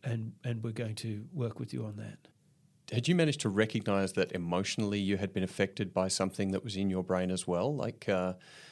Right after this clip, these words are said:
Speaker 2: you know, uh, di-, w-, did it feel like a sort of out-of-body experience? Did it feel like it was happening to someone else?
Speaker 1: It, I felt like it was happening to me, and yet I was quite passive about it.
Speaker 2: Right.
Speaker 1: Uh, so I, she also said it's inoperable.
Speaker 2: Mm.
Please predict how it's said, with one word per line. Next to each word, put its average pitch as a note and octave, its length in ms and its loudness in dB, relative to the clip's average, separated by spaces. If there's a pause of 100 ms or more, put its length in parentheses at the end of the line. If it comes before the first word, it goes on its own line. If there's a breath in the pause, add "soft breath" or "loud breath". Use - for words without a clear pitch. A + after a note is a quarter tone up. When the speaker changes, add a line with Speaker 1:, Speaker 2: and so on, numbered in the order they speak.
(280 loud breath)
Speaker 2:
you C3 60 2
know, F#2+ 180 2 (100)
uh, A#2+ 60 2 (240)
di-, - 100 -6
w-, C3 260 -2
did C#3+ 140 6
it D#3 80 2
feel D#3+ 160 4
like C#3+ 180 4
a A#2+ 60 0
sort A#2 140 2
of G#2+ 160 -2
out-of-body F#2+ 560 2
experience? F#2+ 500 -2
Did G2 120 -2
it F#2+ 60 0
feel B2+ 180 2
like A#2+ 120 0
it - 60 -4
was A2 100 -6
happening F2+ 380 -4
to E2 40 -6
someone E2 280 -2
else? - 340 -4 (540 loud breath)
Speaker 1:
It, - 260 0
I G#3 100 4
felt G3+ 220 4
like - 160 -2
it - 40 -4
was G3+ 160 2
happening F3+ 300 2
to E3 120 0
me, E3 120 6
and D#3 120 6
yet D#3 100 6
I D#3 60 4
was D3+ 140 0
quite E3 220 2
passive E3 320 0
about C3 300 -2
it. - 160 -8
Speaker 2:
Right. G#2 260 2 (360 loud breath)
Speaker 1:
Uh, D#3+ 180 8
so D#3+ 580 4
I, D#3 460 4 (1000 soft breath)
she F3 240 6
also A3+ 260 4
said D#3+ 260 6
it's C#3+ 200 2
inoperable. D3 720 2 (120)
Speaker 2:
Mm. G#2 260 2